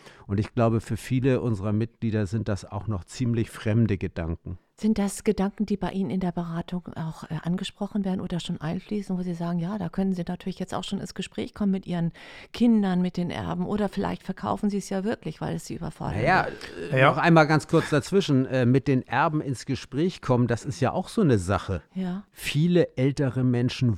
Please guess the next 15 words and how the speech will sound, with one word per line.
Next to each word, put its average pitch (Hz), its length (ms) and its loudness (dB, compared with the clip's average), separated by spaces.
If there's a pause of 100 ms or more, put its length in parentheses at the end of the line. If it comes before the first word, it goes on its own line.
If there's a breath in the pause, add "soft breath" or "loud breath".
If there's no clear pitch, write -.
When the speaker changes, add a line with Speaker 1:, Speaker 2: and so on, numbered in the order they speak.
(120)
Speaker 1:
wollen 160 440 6
mit 98 180 4
den 104 160 2 (100)
Erben 104 460 -2
gar 104 220 -2
nicht 98 220 -6
ins - 260 -10
Gespräch 113 580 -4
kommen. 110 280 2
Speaker 2:
Mhm. 82 40 -6
Speaker 1:
Die 139 320 2
wollen 143 360 4
in 131 280 -4
ihrem 120 560 -2
Haus 113 420 0